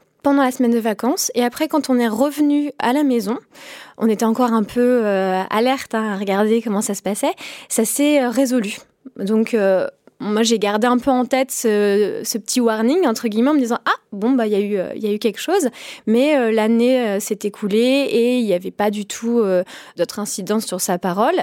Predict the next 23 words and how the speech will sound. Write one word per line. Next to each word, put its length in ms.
Et, 260
euh, 180
un 240
an 400
pile 180
poil, 280
donc 120
c'est 120
ça 40
qui 100
est 40
assez, 380
euh, 100
rigolo, 380
hein, 180
c'est 120
que 100
vraiment, 440
les 440
autres 320
vacances 800
de 160
février 720